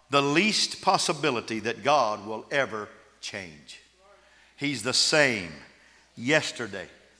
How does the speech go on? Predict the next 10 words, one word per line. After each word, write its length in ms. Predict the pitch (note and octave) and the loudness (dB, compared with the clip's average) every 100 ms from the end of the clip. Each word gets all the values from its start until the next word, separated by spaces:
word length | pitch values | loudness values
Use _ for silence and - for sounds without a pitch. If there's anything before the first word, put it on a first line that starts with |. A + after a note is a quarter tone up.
| _ | _
today, 680 | - A2+ G2 C#3+ C3+ G2+ F2 - - _ - | -14 -12 -2 0 0 -2 -8 -16 -20 _ -2
and 160 | C3 | -2
forever. 540 | - B2 A#2+ A#2+ G2 D#2+ - - - - - B2+ | 0 0 2 2 0 -10 -16 -20 -20 -20 -14 -6
In 140 | C#3+ | -2
the 100 | C#3+ | 0
midst 300 | D#3 F3+ - | 0 -2 0
of 120 | E3+ | -2
a 40 | D3+ | -2
changing 640 | - F#3 F#3+ E3 E3+ D#3+ | 2 2 2 0 -4 -2
world 360 | C#3 B2 G2 | -4 -6 -8